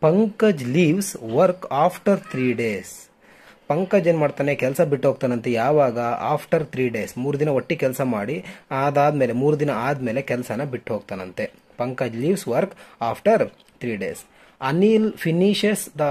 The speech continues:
remaining work in how many days will work be furni-, finished?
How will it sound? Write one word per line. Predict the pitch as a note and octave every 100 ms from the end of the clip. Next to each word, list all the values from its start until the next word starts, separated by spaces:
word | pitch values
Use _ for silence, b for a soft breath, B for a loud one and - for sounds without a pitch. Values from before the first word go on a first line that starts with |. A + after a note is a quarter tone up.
| C#3
remaining | C3+ D3+ F3 F#3 F#3 D#3+
work | B2 C3 B2+ D#3+
in | D#3
how | A2+ C3+
many | F3+ G3 F3+
days | C#3 C#3+ -
will | B2+ A#2+
work | B2+ D#3+ -
be | F#3
furni-, | - A2 A2 A2
finished? | C3 C3 - F2